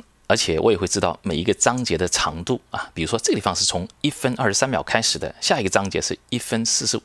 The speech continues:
五秒，所以它中间就是二十几秒啊，我一看就非常清楚。如果你把这个时间戳放在每一个标题的后面，因为它是错位的，所以你就没有办法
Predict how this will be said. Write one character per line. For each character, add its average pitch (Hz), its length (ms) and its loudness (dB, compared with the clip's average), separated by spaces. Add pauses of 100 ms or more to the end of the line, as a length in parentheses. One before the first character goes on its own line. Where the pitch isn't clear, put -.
(140)
五 95 80 0
秒， 110 180 -2 (100)
所 - 160 -2
以 107 140 0
它 120 140 -6 (120)
中 147 160 -2
间 131 140 -2
就 - 100 -4
是 - 200 -8
二 120 100 -2
十 - 140 -6
几 - 120 -6
秒 78 220 -14 (220)
啊， 95 120 -10 (120)
我 92 80 2
一 113 60 0
看 - 280 -2
就 - 100 -6
非 101 140 -4
常 92 140 -6
清 104 180 -2
楚。 - 180 -4 (380)
如 156 220 2
果 92 260 0
你 117 160 0
把 82 160 0
这 82 100 -2
个 87 160 2
时 110 360 2
间 117 200 2
戳 113 300 0 (220)
放 - 200 2
在 107 120 2
每 82 140 -2
一 82 40 -2
个 110 80 0
标 139 240 0
题 - 140 -4
的 107 80 2
后 - 240 -2
面， 92 160 -4 (220)
因 120 120 -2
为 127 80 0
它 123 100 -2
是 123 140 -2
错 - 320 0
位 120 200 0
的， - 120 -10 (300)
所 - 160 2
以 107 160 2 (120)
你 95 100 -2
就 110 280 0
没 95 120 -6
有 113 80 -2
办 98 220 0
法 - 180 -2